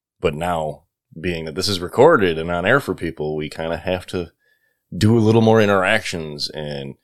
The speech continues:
give away bits of our backstory as we go. So it's, it's definitely a little different 'cause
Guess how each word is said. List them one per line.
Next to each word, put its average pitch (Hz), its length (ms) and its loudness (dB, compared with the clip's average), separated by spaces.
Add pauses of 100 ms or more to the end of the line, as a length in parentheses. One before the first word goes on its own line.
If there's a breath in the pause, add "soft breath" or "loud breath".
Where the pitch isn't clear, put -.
(200)
give 104 140 4
away 98 220 4
bits 87 300 0
of 82 100 -6
our 82 100 -2
backstory 85 480 -2
as 76 240 -8
we 73 160 -12
go. 95 420 2
So 76 160 -8
it's, - 340 -8
it's - 240 -2
definitely 110 440 -2
a 101 60 2
little 90 200 0
different - 480 0 (200)
'cause 73 320 0